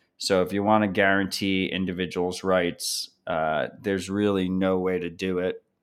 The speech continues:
unless you guarantee everyone's rights in a properly permissionless way. So there's really no alternative.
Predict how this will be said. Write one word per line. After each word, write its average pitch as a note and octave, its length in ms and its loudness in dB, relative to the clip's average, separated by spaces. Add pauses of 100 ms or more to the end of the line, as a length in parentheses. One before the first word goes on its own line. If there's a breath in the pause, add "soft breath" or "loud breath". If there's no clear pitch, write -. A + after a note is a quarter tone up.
(120)
unless F2+ 420 -2
you F#2+ 120 -4
guarantee F#2 540 0
everyone's G2 460 0
rights D#2+ 460 -4
in E2 160 -8
a E2 100 -6
properly F2+ 800 0
permissionless F2 640 -2
way. E2+ 440 0 (720)
So F2 580 2 (540)
there's G2+ 260 0
really A2+ 240 6
no G2+ 260 6
alternative. F#2 880 0